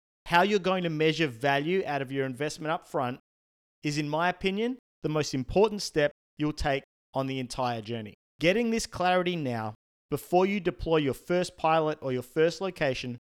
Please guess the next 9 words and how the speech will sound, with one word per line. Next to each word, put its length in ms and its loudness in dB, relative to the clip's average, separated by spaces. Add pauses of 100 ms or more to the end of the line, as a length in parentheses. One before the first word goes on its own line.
(420)
is 140 -2
going 340 2
to 80 -6
be 160 -6
key 420 0
to 160 -8
your 140 0
long-term 640 0
success 600 -4